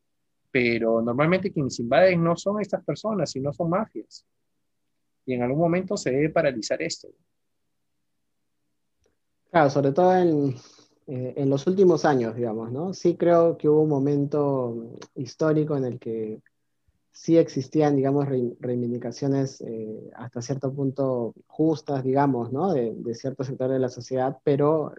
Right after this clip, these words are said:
Speaker 2: creo que hoy, en los últimos años, ya hay un espíritu netamente crematístico, ¿no? En, en est-, muchas de estas... Eh, de estas i-, invasiones o de estas estafas también,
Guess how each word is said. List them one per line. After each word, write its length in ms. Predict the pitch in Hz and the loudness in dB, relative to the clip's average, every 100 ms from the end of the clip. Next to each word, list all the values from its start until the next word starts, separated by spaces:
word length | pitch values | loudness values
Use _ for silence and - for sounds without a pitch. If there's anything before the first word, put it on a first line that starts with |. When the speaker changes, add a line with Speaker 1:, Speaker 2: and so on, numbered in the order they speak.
| - | -10
Speaker 2:
creo 180 | 135 135 | -8 -4
que 140 | 139 | 0
hoy, 400 | 139 143 143 135 | 2 4 2 0
en 80 | 123 | -4
los 160 | 120 | -8
últimos 320 | 135 143 135 139 | -6 -4 -2 -2
años, 480 | 139 143 143 143 _ _ _ _ _ _ _ | 0 0 -2 -6 _ _ _ _ _ _ _
ya 400 | 135 147 147 147 | 2 6 8 8
hay 140 | 143 143 | 8 8
un 120 | 143 | 6
espíritu 600 | 131 - 143 139 139 135 | 2 2 2 2 2 2
netamente 440 | 131 135 139 135 131 | 2 2 2 2 2
crematístico, 720 | 135 120 120 139 - - 113 | 2 0 0 -2 -4 -8 -4
¿no? 240 | 120 156 | 0 0
En, 160 | 156 123 | 0 0
en 220 | 117 120 | -2 -2
est-, 180 | 127 - - | -2 -4 -2
muchas 380 | 147 151 139 | 0 2 0
de 80 | 131 | -2
estas... 480 | 127 - 127 123 - - | -2 -2 -2 -2 -12 -16
Eh, 280 | 113 110 107 110 - - _ _ _ _ - - | -12 -10 -12 -14 -20 -20 _ _ _ _ -20 -12
de 100 | 123 | -10
estas 240 | 123 - | -10 -6
i-, 280 | 127 113 120 | -6 -6 -6
invasiones 720 | 139 123 123 147 156 151 139 | -6 -6 -2 2 4 2 0
o 60 | 117 | -4
de 60 | |
estas 240 | 120 127 127 | -6 -6 -10
estafas 460 | 120 - 156 147 | -4 -2 -2 -4
también, 440 | 143 120 131 127 | -6 -4 -2 -2